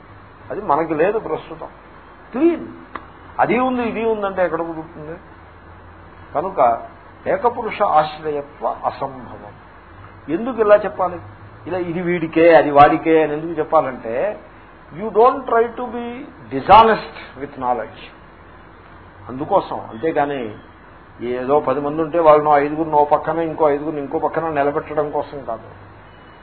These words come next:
Be honest. So నువ్వు నేను కర్తను అని అనుకుంటే కర్మ చేసుకో, ఈశ్వరార్పణ బుద్ధితో కర్మ చేయి.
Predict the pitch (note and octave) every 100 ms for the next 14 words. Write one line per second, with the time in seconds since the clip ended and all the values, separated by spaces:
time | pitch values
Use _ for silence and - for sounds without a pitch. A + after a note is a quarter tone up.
0 | - A2 B3+ - - D3 F3 D#3 - -
1 | - - - - - - - - - -
2 | - - - - - - - - - F#3+
3 | C#3+ C3+ - - D#3 G3+ G3+ D3+ F#3+ A#3+
4 | - - - - - B2+ E3 F#3+ - D#3+
5 | - - F#3 F#3 G3+ G3 E3+ E3 E3 D3
6 | C3+ C3+ C3+ C#3 - - G3 A3 A3+ F#3+
7 | F3+ - D3+ C3+ - - - - - -
8 | G3 - G#3 G#3 G3+ F#3+ G3 F#3 E3+ E3+
9 | G3 D4 F3+ D3+ C3+ A2+ G2+